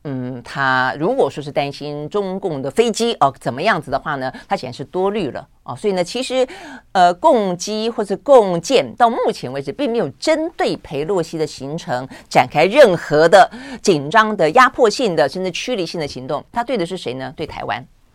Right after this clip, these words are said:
哦，所以他的报复呢是对谁呢？对台湾。哦，所以我觉得整个事情本身啊，如果说他有一些很丰厚的，呃，这个外交的成果的话，政治上的意义的话呢，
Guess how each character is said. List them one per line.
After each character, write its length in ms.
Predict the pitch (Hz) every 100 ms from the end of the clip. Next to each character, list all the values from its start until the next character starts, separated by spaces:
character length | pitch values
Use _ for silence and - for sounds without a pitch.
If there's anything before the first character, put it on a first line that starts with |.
| _ -
哦， 100 | 160
所 0 |
以 80 |
他 60 | 262
的 80 | 285
报 180 | 349 262
复 160 | 262
呢 100 | 202
是 140 | 180 190
对 100 | 185
谁 160 | -
呢？ 180 | 131 135 -
对 100 | 160
台 200 | 139 123
湾。 180 | 123 120 - _ -
哦， 60 |
所 140 | 170 339
以 20 |
我 60 | 285
觉 100 | 349
得 80 |
整 220 | - 160 139
个 100 | 170
事 240 | - -
情 300 | 208 175 180
本 260 | 185 143 123
身 280 | - 196
啊， 180 | 165 156 - - 226
如 240 | 226 403
果 240 | 196 143
说 240 | 123 - 170
他 160 | -
有 160 | 175 131
一 100 | 131
些 340 | 151 165 165 - _ _ _ _ _ -
很 240 | - 160
丰 260 | 131 262 285
厚 260 | 269 302 185
的， 140 | 135
呃， 100 | 143
这 80 | 147
个 120 | 151
外 180 | 220 175
交 220 | 185 170
的 120 | 156
成 300 | - - 143
果 180 | 175 135
的 140 | 113
话， 180 | 120 143
政 220 | 135 208
治 100 | 156
上 160 | 151 147
的 60 | 139
意 200 | 160 143
义 40 |
的 100 | 123
话 220 | 135 131
呢， 220 | 123 123